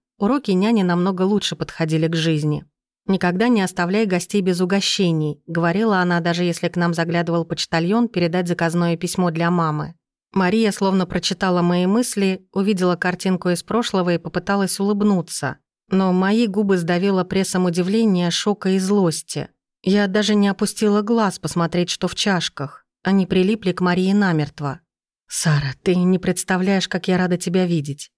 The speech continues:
Её рука задрожала, потянувшись к моей, но я дёрнулась и не позволила этой женщине даже коснуться себя, пока не услышу объяснений.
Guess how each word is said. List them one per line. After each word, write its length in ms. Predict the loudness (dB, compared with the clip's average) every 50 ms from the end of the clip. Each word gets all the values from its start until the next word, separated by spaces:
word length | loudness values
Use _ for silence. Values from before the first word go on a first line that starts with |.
| _ _ _
Её 300 | 0 0 2 2 2 2
рука 260 | 0 0 0 -2 -2
задрожала, 540 | 0 -2 0 0 0 0 0 0 0 0 -2
потянувшись 580 | -4 -4 -2 0 0 0 0 -2 -4 -4 -6
к 80 | _ 0
моей, 360 | 0 2 2 2 2 2 2
но 100 | 2 2
я 220 | 2 2 0 0
дёрнулась 600 | -2 -2 -2 -2 0 2 2 2 2 0 0 0 0
и 40 | 0
не 120 | 0 0
позволила 500 | 0 -2 -2 0 0 0 2 0 0 0
этой 240 | 0 -2 -2 -2 -2
женщине 640 | -2 0 0 0 0 0 0 0 0 0 0 -2 -6 _ _ _ _ _
даже 320 | -2 0 0 2 2 0
коснуться 540 | 0 0 -2 2 2 2 2 2 0 -2 -4
себя, 440 | -4 -2 -2 0 0 0 -2 -2 -6 _ _
пока 240 | -4 -2 0 2 2
не 100 | 2 2
услышу 400 | 2 0 0 0 0 0 0 -2
объяснений. 800 | -2 0 -2 -2 -2 0 0 2 2 2 0 0 -2 -6 -10